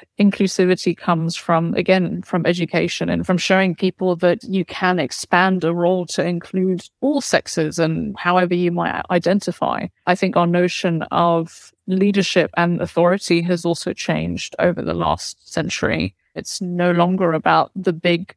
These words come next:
maestro who is the big dictator, um, wielding the big baton. It's, um,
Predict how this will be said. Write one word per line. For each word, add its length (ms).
maestro 840
who 560
is 240
the 100
big 300
dictator, 720
um, 380
wielding 460
the 80
big 260
baton. 560
It's, 400
um, 380